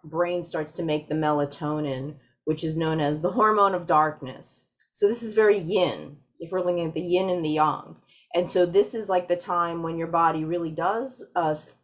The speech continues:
start to make that hormone, you start to slow down. And if you ignore that, if you do that, then you're going up against a natural cycle, right?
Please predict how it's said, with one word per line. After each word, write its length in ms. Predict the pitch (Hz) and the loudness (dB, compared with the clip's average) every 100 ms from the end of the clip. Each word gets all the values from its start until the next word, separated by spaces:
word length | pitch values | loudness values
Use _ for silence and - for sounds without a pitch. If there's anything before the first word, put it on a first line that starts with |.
| _ | _
start 460 | - - 165 160 165 | -8 0 2 0 -4
to 440 | 180 160 156 156 - _ _ 160 | -4 -2 -2 -6 -10 _ _ -6
make 380 | 160 180 - | 0 0 -2
that 220 | - 185 180 | 0 0 0
hormone, 720 | 175 165 165 156 156 156 160 _ _ | -4 -4 -2 -2 -2 -4 -8 _ _
you 80 | 175 | -8
start 380 | - 180 190 220 | -2 2 2 0
to 100 | 214 | -6
slow 420 | - - 175 165 | -6 0 2 4
down. 600 | 156 151 151 135 135 165 - _ _ | 2 2 0 -2 -6 -10 -16 _ _
And 120 | 180 | 2
if 140 | 180 190 | 2 2
you 140 | 175 | 2
ignore 760 | 170 165 175 180 190 220 220 208 | 2 2 0 2 2 2 2 -2
that, 720 | 165 170 143 156 196 294 - - _ _ _ _ - | 0 0 2 -2 -6 -10 -18 -20 _ _ _ _ -20
if 120 | 156 | -14
you 120 | 170 | -14
do 280 | 165 208 196 _ 196 | -8 -8 -8 _ -2
that, 260 | 190 175 | -2 2
then 280 | 196 208 208 | 4 4 4
you're 160 | 190 180 | 2 4
going 480 | 185 185 180 180 175 | 4 6 4 2 2
up 220 | 180 175 | 0 0
against 580 | 170 170 160 165 - - | -4 -4 -4 -8 -12 -10
a 100 | 165 | -4
natural 600 | 160 160 165 165 - 156 143 | 0 2 2 -2 -2 -2 -2
cycle, 800 | - 170 170 - - - - _ | -4 -2 -2 -6 -14 -16 -20 _
right? 260 | 135 165 | -6 -6